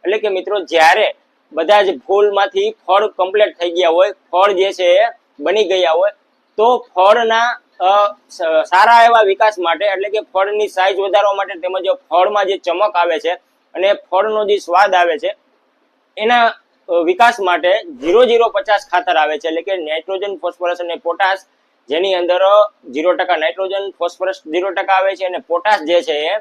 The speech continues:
પચાસ ટકા પ્રમાણમાં રહેતું હોય છે. તો આ ગ્રેડ છે એ ફળ કમ્પ્લીટ થઈ ગયા પછી ફળનો જે વિકાસ થતો હોય એ સમયગાળા દરમિયાન ઉપયોગ કરવો ખૂબ જ જરૂરી છે. આ ઉપરાંત માર્કેટમાં અલગ અલગ ટકાવારીમાં ઘણા બધા એન પી કે ખાતરો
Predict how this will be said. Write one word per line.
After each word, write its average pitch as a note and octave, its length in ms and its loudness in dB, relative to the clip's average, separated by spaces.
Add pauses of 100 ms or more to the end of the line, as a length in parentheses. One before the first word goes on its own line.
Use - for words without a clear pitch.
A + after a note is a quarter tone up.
(340)
પચાસ G#3 360 0
ટકા F#3+ 200 0
પ્રમાણમાં E3+ 460 -2
રહેતું D3+ 280 -4
હોય D3 140 -2
છે. F3 120 -2 (240)
તો G3+ 80 2 (200)
આ G3 140 4
ગ્રેડ G3+ 320 0
છે G3 140 -4
એ F3 340 2 (420)
ફળ G3+ 160 2
કમ્પ્લીટ F3+ 400 -6
થઈ E3 140 -6
ગયા F#3 180 0
પછી E3+ 400 -6 (520)
ફળનો F#3+ 300 2
જે F#3+ 140 0
વિકાસ F#3+ 400 0
થતો E3+ 200 -4
હોય E3+ 260 2
એ G3 220 -2
સમયગાળા F3+ 440 -2
દરમિયાન E3+ 460 -6
ઉપયોગ D#3 300 -6
કરવો E3+ 240 -4
ખૂબ E3 260 -6
જ E3 80 -4
જરૂરી F3 380 -4
છે. F3 200 -2 (120)
આ F3+ 160 4
ઉપરાંત G3+ 520 -2 (400)
માર્કેટમાં F3+ 960 -2
અલગ F3 260 -2
અલગ F#3+ 180 0
ટકાવારીમાં F3 880 -2
ઘણા D#3 280 -4
બધા E3+ 420 0 (100)
એન D#3+ 140 -8
પી F3 160 -6
કે F3+ 120 -6
ખાતરો E3+ 640 -4